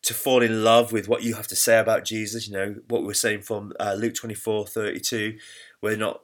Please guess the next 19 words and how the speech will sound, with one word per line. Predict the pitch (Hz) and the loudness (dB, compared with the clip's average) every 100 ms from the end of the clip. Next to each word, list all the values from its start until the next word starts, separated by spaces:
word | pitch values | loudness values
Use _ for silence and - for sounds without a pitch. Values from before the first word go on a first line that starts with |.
| - | -8
our | 98 | -8
hearts | 90 104 - | -2 -2 -2
burning | 98 98 101 101 101 | -4 0 2 2 -4
within | 98 95 101 98 | -8 -8 -6 -4
us?" | 95 | -4
as | 85 - - | -4 -8 -10
he | - | -14
talked | 87 - 85 - | -12 -10 -10 -10
about, | 92 90 - _ _ _ _ | -8 -8 -12 _ _ _ _
about | 87 90 - | -10 -10 -8
us | 95 90 | -8 -6
and | 90 90 | -8 -10
talked | - - 95 | -12 -10 -8
about | 98 | -8
Jesus, | - 101 95 95 | -6 -8 -6 -8
"Was | 101 98 | -10 -8
not | 107 - | -8 -8
our | 90 | -10
hearts | 95 90 | -8 -8